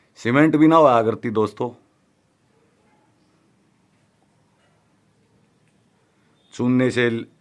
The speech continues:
चिनाई चाल्या करती। ये सब चूने से बनाया हुआ है।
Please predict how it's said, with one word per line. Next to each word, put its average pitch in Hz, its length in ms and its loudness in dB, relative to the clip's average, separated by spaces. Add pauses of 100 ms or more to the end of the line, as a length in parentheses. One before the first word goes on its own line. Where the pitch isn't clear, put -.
चिनाई 113 320 -4
चाल्या 101 320 -4
करती। 110 380 -8 (3000)
ये 92 80 -10
सब 113 320 -4
चूने 131 360 -4
से 120 120 -4
बनाया 107 280 0
हुआ 65 300 -10
है। 78 140 -20